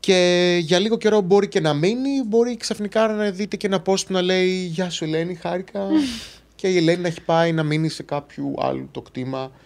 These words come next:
Speaker 1: που θα έχουμε βρει το σωστό σπίτι. Θα έ-, ήταν να πάρω γαϊδούρι, τέλος πάντων, για να γυρίσουμε εκεί, ή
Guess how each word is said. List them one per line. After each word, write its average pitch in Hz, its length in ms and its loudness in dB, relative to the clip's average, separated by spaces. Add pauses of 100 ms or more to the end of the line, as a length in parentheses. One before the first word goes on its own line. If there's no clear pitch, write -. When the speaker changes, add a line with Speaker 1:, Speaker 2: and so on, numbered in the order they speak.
(540)
Speaker 1:
που 131 360 -6
θα 135 100 -4
έχουμε 127 220 -2
βρει 123 120 -4
το 127 100 -8
σωστό 117 280 -6
σπίτι. - 440 -6 (680)
Θα 214 260 4
έ-, 214 140 2 (140)
ήταν 262 300 -2
να 247 100 2
πάρω 269 180 0
γαϊδούρι, 190 600 2 (160)
τέλος 131 200 -2
πάντων, 127 200 0
για 127 80 -4
να 123 60 0
γυρίσουμε 123 380 -2
εκεί, 226 200 -8
ή 214 140 -2